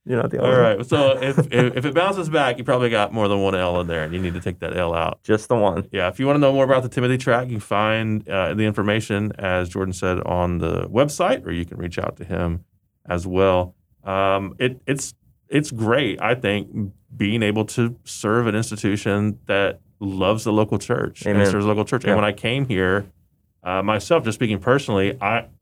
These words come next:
Speaker 2: I was won over by that vision,
Speaker 1: Mm-hmm.
Speaker 2: but I came with kind of, uh, a little bit of, like, with a, with an arched eyebrow, like,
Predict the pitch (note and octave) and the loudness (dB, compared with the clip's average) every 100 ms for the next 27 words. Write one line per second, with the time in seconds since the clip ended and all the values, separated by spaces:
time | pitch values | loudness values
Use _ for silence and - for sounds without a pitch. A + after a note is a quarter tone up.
0 | - G#2 B2+ A2+ G#2 G2+ G#2 G#2 G2+ G2+ | -4 0 2 2 0 0 0 2 2 2
1 | G2 F#2 F2+ F2 E2+ F2 G2 G#2 A2+ - | 2 2 2 0 0 -2 0 0 -2 -2
2 | G#2+ G#2+ G#2+ G#2+ A#2+ A#2 A#2 - C3 C#3 | -2 0 -2 0 0 0 -2 -4 -2 0
3 | A#2+ B2 A#2+ A#2 A2+ G2+ - _ _ _ | 0 -2 -2 0 0 -2 -10 _ _ _
4 | _ - G#2 G#2 G#2 G2+ F2 G#2+ B2 C3 | _ -6 -2 2 2 2 0 0 2 2
5 | B2 B2 G#2+ G#2 G#2 G#2+ G#2+ A2 A#2+ C3+ | 2 2 2 2 2 2 2 2 2 0
6 | C3+ D#3+ C#3+ F#2 F2 F2+ E2+ - | 0 0 2 2 2 2 0 -2